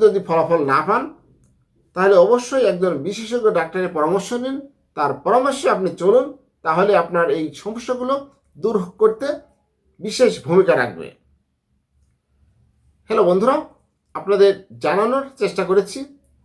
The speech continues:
যে কেন প্রস্রাবে জ্বালাপোড়া হয় বা ঘরোয়া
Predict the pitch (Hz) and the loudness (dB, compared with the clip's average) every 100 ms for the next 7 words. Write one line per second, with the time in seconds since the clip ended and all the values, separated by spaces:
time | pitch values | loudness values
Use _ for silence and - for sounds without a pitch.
0 | _ _ _ _ _ _ _ - 151 143 | _ _ _ _ _ _ _ -6 2 4
1 | - _ - 170 180 - - 180 - 220 | 2 _ -4 -2 -2 -4 -8 -8 -2 2
2 | 202 147 147 165 220 202 240 285 - _ | 2 4 0 2 0 0 -4 -6 -14 _
3 | _ _ _ _ _ - 147 127 - - | _ _ _ _ _ -8 -2 -2 -4 -12
4 | _ _ 127 208 240 233 | _ _ -6 4 4 4